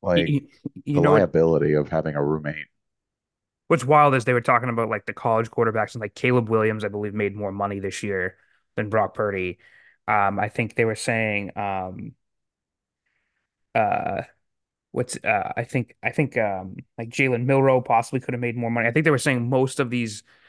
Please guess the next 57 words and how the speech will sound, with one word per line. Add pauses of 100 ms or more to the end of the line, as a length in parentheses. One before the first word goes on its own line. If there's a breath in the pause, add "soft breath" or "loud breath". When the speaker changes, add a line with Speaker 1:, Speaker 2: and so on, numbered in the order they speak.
(300 soft breath)
Speaker 2:
you
know,
college
guys
were
making
more
from
N
I
L (240)
than, (1040)
um,
Brock
Purdy
was
making.
It
was,
it
was
Speaker 1:
Yeah.
Speaker 2:
insane
to
watch.
Every
single
time
there's
a
college
game,
they'd
throw
the
graphic
up (420 soft breath)
of
how
underpaid
Purdy
was.
Just,
like, (420 soft breath)
there's
a
reason
a
lot
of
people
are
staying
in
college
longer
because